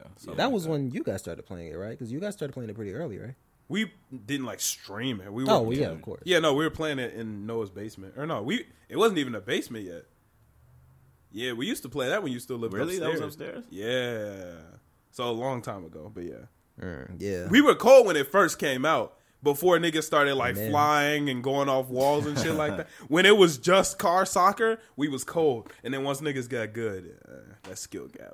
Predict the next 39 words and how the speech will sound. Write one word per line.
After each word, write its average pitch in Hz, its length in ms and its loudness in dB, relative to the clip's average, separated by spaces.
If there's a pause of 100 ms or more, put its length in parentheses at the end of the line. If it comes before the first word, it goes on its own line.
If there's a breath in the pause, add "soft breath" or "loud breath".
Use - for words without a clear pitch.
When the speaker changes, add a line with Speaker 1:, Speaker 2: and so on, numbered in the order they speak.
Speaker 2:
Yeah, 87 420 -6
that's 104 220 -2
how 98 180 0
it 95 60 0
works 101 320 0
with 95 80 -2
all 104 300 0
the 95 60 -2
popular 101 520 -4
games, 101 380 -6
like 92 120 -8
Fortnite. 127 1000 -2
Speaker 1:
Fortnite 170 520 2
is 123 160 -4
completely 113 460 -6
different 85 220 -12
Speaker 2:
It's 143 140 -8
a 123 120 2
Speaker 1:
now. 120 100 0
Speaker 2:
new 143 300 8
game. 127 640 2
Speaker 1:
I 143 120 2
played 170 640 -2 (100)
a 123 100 -6
game 139 720 -6 (1000)
last 120 500 -2
week 175 220 -8
or 123 100 -2
two 143 240 -8
weeks 165 280 -10
ago. 175 400 -4 (560)
Niggas 196 300 -2
take 151 160 -2
that 117 160 -4
shit 110 120 -8
way 92 140 -12
too - 160 -20
serious, 64 300 -20
bro. - 160 -20